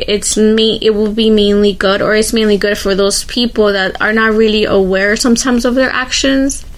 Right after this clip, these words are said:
and, you know, don't really realize how they could possibly spread it. It's some type of comfort, but I do agree in the sense that it is uncomfortable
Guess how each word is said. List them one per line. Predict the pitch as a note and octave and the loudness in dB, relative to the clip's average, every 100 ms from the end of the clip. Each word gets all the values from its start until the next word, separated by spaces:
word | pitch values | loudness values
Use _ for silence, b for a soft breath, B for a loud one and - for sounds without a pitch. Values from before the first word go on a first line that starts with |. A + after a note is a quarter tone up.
| - - - - | -16 -16 -16 -4
and, | G#3 G#3+ G#3 G3 F#3+ F#3 F#3 - | 0 2 2 2 2 2 0 0
you | A3+ | 0
know, | G3 F#3 G3 - - - | 2 0 -2 -6 -10 -4
don't | G3+ A3 G#3+ | 0 2 2
really | A3 G#3+ | 2 2
realize | F#3+ G3 G3 G3 G3 G3 F#3+ | 2 2 2 2 2 0 -2
how | - F#3 F3+ - - | -6 -2 -2 -2 -2
they | G#3 G#3 | -2 -2
could | F#3+ | -2
possibly | F#3 G#3+ A#3 A3+ G#3+ G#3+ | -4 -4 -2 0 0 0
spread | - - G#3 D4+ | -2 -2 0 0
it. | A#4+ - - - - | 0 -4 -16 -8 -4
It's | C4+ | -2
some | C#4+ | -2
type | D4 C4+ | -2 0
of | B3 A#3 | 0 2
comfort, | A#3+ A3 C4+ C4 | -2 0 -2 -2
but | A3 - | -4 -4
I | A#3 | -4
do | A3 A#3+ | 0 2
agree | B3 G#3 G#3 G#3+ | 2 2 0 0
in | G#3+ | 0
the | |
sense | G#3 G3+ G3 | 0 -2 -2
that | G#3+ - - | -4 -4 -2
it | A3+ | 0
is | A#3 G#3+ | 0 0
uncomfortable | G3+ G3+ F#3 E3 - A#3 | -2 -2 -2 -4 -4 -6